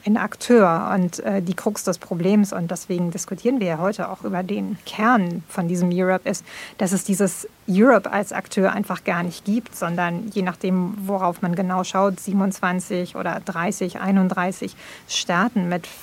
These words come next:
teilweise sehr unterschiedlichen nationalen Interessen. Aber dadurch, dass Deutschland eben der größte dieser Staaten ist, wird dann doch wieder sehr stark auf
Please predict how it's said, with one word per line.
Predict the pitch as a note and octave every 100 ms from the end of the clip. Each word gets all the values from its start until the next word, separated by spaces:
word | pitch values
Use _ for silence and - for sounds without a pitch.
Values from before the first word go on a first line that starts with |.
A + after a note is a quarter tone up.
| - -
teilweise | F#3 F#3 F#3 F#3 F#3 F#3 F3+
sehr | G3+ E3 F#3
unterschiedlichen | - G3+ F#3+ F#3 F#3 F3+ E3+
nationalen | E3+ - E3+ E3+ F3+
Interessen. | F3+ E3 - G3 - F3 E3+ - - - - -
Aber | F#3 F#3 F3+ - -
dadurch, | A3 G3+ A3
dass | G3+ F3+
Deutschland | G3 G#3+ - G3
eben | G3 F#3
der | F3+
größte | E3+ F3 B3 C4+ G3+
dieser | F3 F3+ F#3
Staaten | - E3+ E3+ E3+ F3
ist, | F#3+ - G3+
wird | F#3
dann | G3 F3+
doch | F#3 -
wieder | F#3 F3
sehr | F3
stark | F3 F3+ E3+
auf | - -